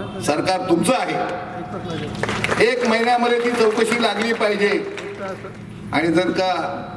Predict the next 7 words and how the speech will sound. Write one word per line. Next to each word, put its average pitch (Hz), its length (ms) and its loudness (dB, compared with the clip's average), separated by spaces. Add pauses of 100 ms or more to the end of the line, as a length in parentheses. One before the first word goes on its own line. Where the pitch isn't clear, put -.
(340)
नगरपालिकेच्या 165 960 4 (640)
निधीचा 175 520 6 (600)
स्वतः 208 340 2
करता 185 340 0
वापर 170 440 0
केला 170 200 4
असेल 151 420 2